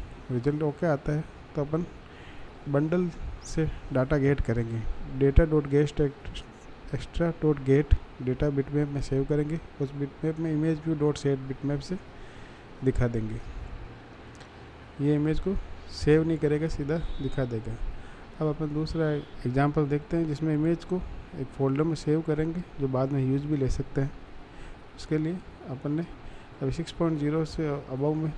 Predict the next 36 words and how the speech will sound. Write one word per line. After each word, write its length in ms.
permission 420
भी 60
define 340
करनी 220
पड़ती 320
है। 80
यहाँ 180
अपन 240
image 280
को 100
दिखाने 380
के 100
लिए 140
simple 380
drive 260
view 140
use 200
कर 160
रहे 140
हैं 60
फ्रेस्को 300
library 400
का। 160
इसे 160
memory 420
optimization 600
रहता 280
है। 120
Simple 300
image 380
drive 200
view 140
को 140
define 320
कर 140
दिया, 220